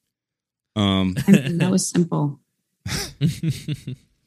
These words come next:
Speaker 1: All
Speaker 3: Okay.
Speaker 1: right.
Speaker 3: Well,
Speaker 2: Yeah.
Speaker 1: Thank you
Speaker 3: Thank,
Speaker 1: for
Speaker 3: yeah.
Speaker 1: being on the podcast, and hopefully it wasn't, um, every episode we do, I think, like,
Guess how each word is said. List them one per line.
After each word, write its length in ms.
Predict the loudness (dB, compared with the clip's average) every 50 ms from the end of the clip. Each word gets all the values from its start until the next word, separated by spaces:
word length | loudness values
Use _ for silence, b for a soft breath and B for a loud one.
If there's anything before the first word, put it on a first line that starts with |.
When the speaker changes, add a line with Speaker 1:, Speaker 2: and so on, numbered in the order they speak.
| -12 -12 -12 _ b b b b b b b b b b b b b b b b b -4
Speaker 1:
All 80 | 0
Speaker 3:
Okay. 180 | 2 2 2 2
Speaker 1:
right. 60 | 0 -2 -8 -14 -20 -20 -18 -16 -10
Speaker 3:
Well, 240 | -8 -6 -6 -6 -8 -10 -16 -20 _ _ _ _ _ _ _ _ _ 2 6
Speaker 2:
Yeah. 260 | 8 8 8 8 6 4 0 _ _ _ _ _ _ _ _ _ _ _ _ _ -20 _ _ 0
Speaker 1:
Thank 140 | 0 2 2
you 40 | 2
Speaker 3:
Thank, 80 | 0 2
Speaker 1:
for 140 | 2 2
Speaker 3:
yeah. 360 | 2 2 2 0 0 0 -2 -4 -6 -4
Speaker 1:
being 200 | 0 2 2 4
on 120 | 2 2 0
the 80 | -2
podcast, 640 | -2 -4 -4 -4 -4 -4 -4 -4 -4 -4 -4 -6 -4 -6
and 120 | -4 -4
hopefully 340 | -2 -4 -4 -2 0 0 0
it 100 | 0 0
wasn't, 420 | 0 0 0 0 0 -2 -4 -4 _ _ _ _ -8
um, 540 | -4 -4 -2 -2 -2 -4 -6 -6 -8 -10 -14 -18 _ _ _ -6 -2
every 240 | 0 2 4 4 4
episode 340 | 4 2 2 2 4 4 4
we 120 | 4 2
do, 280 | 2 2 2 2 2 2
I 80 | 0
think, 280 | 0 0 -2 -4 -2 -2
like, 240 | -4 -6 -6 _